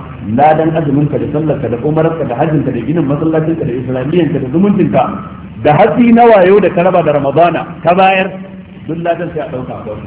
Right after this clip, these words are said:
In ma wai an karɓa in an baka lada, sai a karɓa sai a raba wa talakawan da ka tafi dutse. Waɗanda ka zalunta ta fuskar kasuwanci,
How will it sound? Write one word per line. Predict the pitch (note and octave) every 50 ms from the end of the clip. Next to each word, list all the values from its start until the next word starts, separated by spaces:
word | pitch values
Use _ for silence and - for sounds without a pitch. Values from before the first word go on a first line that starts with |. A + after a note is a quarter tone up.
| - - E3
In | E3+ F#3
ma | F3+ F3+ F3+ F3+
wai | F3+ F#3 F3+ F#3 F#3 F3+
an | F#3 F3+ F#3 -
karɓa | E3 C#3+ C3+ C3 C#3+ D3 D3+
in | D#3 C#3+ -
an | C3 C3+
baka | C#3 C#3+ C#3+ C#3
lada, | A#2+ A2+ A2 A2+ A2 - - - - - - - -
sai | E3+
a | D#3+ C#3
karɓa | - - - - C3+ C3
sai | C3+ D3+
a | B2+ B2
raba | B2+ B2 A#2
wa | A#2 A#2 A2 - -
talakawan | C3+ C#3 C#3 - D3 C#3+ C#3 C#3+ B2+
da | -
ka | - -
tafi | - B2 A#2 - A2
dutse. | G#2+ G#2 G2+ G2+ - - - - - - - - - - - - - - - - - - - - - - - - - - - - - - - - -
Waɗanda | D#3 - D#3+ C#3 A#2 -
ka | - -
zalunta | C#3 B2+ B2 B2+ B2+ -
ta | A2+ A2+ A2+ B2
fuskar | C3 A2+ G#2+ G#2
kasuwanci, | A2+ A2+ A2 A2 A2 A2+ A2 G#2+ -